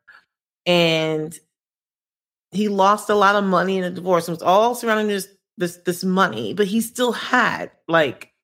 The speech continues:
tons of money. And, oh, shoot, my, my situation.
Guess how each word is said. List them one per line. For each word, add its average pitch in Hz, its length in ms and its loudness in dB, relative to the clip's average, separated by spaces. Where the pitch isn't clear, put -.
tons 165 260 -10
of 160 80 -6
money. - 340 -10
And, 196 480 0
oh, - 200 -2
shoot, - 520 -4
my, 202 220 -2
my 214 80 2
situation. 202 1160 0